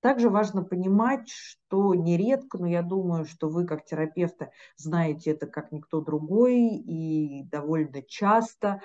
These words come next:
к нам приходят пациенты, которые имеют массу симптомов, и не только со стороны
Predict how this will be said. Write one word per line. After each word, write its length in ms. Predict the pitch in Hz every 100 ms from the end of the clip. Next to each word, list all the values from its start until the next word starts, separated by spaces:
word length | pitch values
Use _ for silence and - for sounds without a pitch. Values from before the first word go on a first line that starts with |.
| - -
к 100 | -
нам 240 | 156 147 143
приходят 640 | 147 139 - 160 147 - _
пациенты, 800 | - - - 160 196 202 190 165 - _
которые 400 | - 175 226 214 - 214
имеют 340 | 226 233 233
массу 540 | 196 226 277 - -
симптомов, 880 | 233 - 214 196 - 214 170 - - _ -
и 100 | 185
не 180 | 196
только 420 | 196 294 302 240 240
со 140 | 233
стороны 600 | 233 208 202 202 196 -